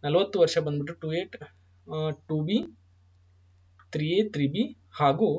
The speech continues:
ಇತರೆ ಹಿಂದುಳಿದ ವರ್ಗ. ಮತ್ತೆ ಮೂವತ್ತೆಂಟು ವರ್ಷ.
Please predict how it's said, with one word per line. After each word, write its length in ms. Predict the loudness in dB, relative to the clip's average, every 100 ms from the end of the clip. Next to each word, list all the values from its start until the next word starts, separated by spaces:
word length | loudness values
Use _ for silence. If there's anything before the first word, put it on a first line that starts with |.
| -6 _ _
ಇತರೆ 260 | -8 -2 0
ಹಿಂದುಳಿದ 420 | 2 2 2 2 0 -2 _ _
ವರ್ಗ. 260 | -4 -2 -4 -6 -8 -20 -14 -14 -14 _
ಮತ್ತೆ 220 | -10 -6
ಮೂವತ್ತೆಂಟು 540 | 0 2 2 0 0 0
ವರ್ಷ. 200 | 2